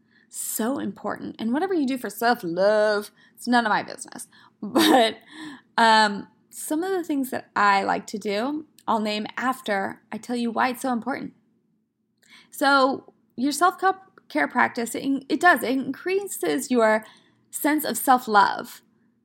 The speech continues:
And that allows you to appreciate and accept yourself for who you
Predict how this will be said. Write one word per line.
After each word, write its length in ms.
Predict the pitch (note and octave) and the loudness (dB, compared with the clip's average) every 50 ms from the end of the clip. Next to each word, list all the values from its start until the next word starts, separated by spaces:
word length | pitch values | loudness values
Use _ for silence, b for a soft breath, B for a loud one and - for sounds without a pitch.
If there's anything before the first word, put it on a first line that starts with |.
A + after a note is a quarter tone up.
| _ _ _ _ _ _ _ _ _ _ _ _ _ _ _ _ | _ _ _ _ _ _ _ _ _ _ _ _ _ _ _ _
And 400 | - C#4 C#4+ D4 D4+ D#4 D4+ D4 | -4 0 2 4 4 4 6 6
that 240 | E4+ E4+ F#4+ A4+ A#4 - | 6 8 6 6 6 4
allows 540 | - D#4 C#4+ C4+ B3 C#4 F4 G#4 G4+ - - | 0 4 6 6 8 8 8 6 4 0 -4
you 240 | A3+ A3+ G#3 G#3+ A3+ | -2 0 0 0 0
to 180 | A3 - - C#4+ | 0 -2 -4 -4
appreciate 640 | B3 - - - - - D#4+ E4+ D#4 - C#4+ C#4 C#4+ | -4 -4 -12 -14 -6 -4 -2 -2 -2 -2 -4 -4 -2
and 120 | D4 C#4 | -2 -4
accept 480 | C#4+ - - - - D#4 D#4 - - - | -4 -4 -6 -4 -4 -4 -4 -4 -8 -6
yourself 440 | D4+ D4+ C#4+ - - D#4 D4+ D4 D4+ - | -6 -4 -4 -2 -2 -2 -2 -2 -2 -4
for 120 | D#4 D#4 | -4 -4
who 320 | B3 A#3+ A#3+ D#4+ E4+ F4+ E4+ | -4 -2 -2 0 2 2 2
you 340 | D4+ C#4+ D#4 D#4+ - - | 2 0 0 -2 -2 -6